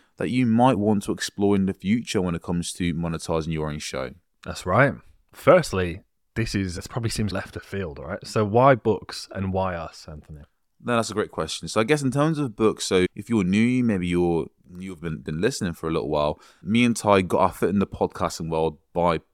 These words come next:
Speaker 1: publishing books four years ago. Fuck, it's four, <laughs> four years ago, mate.
Speaker 2: Wow. Is it? Yeah, yeah,
Speaker 1: Yeah.
Speaker 2: nearly, nearly.
Speaker 1: In March is four years. So
Speaker 2: Yeah,
Speaker 1: in March
Speaker 2: very
Speaker 1: of
Speaker 2: close.
Speaker 1: twenty twenty-four, it'll be four years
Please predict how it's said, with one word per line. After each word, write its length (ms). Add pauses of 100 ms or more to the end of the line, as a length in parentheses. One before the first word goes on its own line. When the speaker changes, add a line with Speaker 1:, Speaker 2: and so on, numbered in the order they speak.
(120)
Speaker 1:
publishing 440
books 340
four 300
years 240
ago. 340 (640)
Fuck, 240
it's 120
four, 220
<laughs> 180
four 220
years 220
ago, 260
mate. 320 (260)
Speaker 2:
Wow. 440 (200)
Is 160
it? 280
Yeah, 40
yeah, 380
Speaker 1:
Yeah. 240 (140)
Speaker 2:
nearly, 180
nearly. 220
Speaker 1:
In 80
March 320
is 100
four 160
years. 220
So 80
Speaker 2:
Yeah, 180
Speaker 1:
in 60
March 260
Speaker 2:
very 140
Speaker 1:
of 60
Speaker 2:
close. 160
Speaker 1:
twenty 340
twenty-four, 460
it'll 100
be 100
four 380
years 340